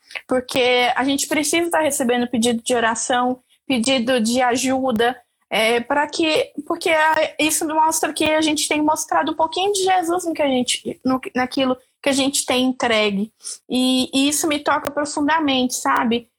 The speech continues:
Quando eu fico muito tempo sem aparecer algum tipo de mensagem pedindo socorro, eu falo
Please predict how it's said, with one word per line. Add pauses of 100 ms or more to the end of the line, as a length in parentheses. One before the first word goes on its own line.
Quando
eu
fico
muito
tempo
sem
aparecer
algum
tipo
de
mensagem
pedindo
socorro,
eu
falo